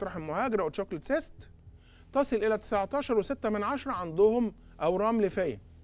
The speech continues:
مش متشخصه. اه، مش متشخصه، يعني ممكن تكون صغيره وبيديكل، وممكن تبقى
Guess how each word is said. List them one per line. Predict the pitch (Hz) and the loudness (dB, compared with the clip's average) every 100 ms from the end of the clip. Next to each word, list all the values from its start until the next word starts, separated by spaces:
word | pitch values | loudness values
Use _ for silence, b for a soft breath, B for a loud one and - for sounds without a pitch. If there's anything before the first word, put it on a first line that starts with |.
| - - - - - - - - - - | -20 -20 -20 -20 -20 -20 -20 -20 -14 -12
مش | - | -8
متشخصه. | 165 - 165 254 240 262 | -8 -8 -6 -4 -2 -4
اه، | - 135 139 | -4 -2 -2
مش | 135 135 | -4 -8
متشخصه، | - 123 143 - - - - b b b - | -10 -8 -10 -10 -18 -20 -20 b b b -6
يعني | 147 | -2
ممكن | 208 214 | 0 0
تكون | 208 233 | 0 -2
صغيره | - 175 175 226 220 | 0 0 4 4 2
وبيديكل، | 165 175 240 202 175 | 6 4 4 0 -2
وممكن | 170 214 208 165 | 0 0 -2 -2
تبقى | 185 - 165 | -4 -2 -6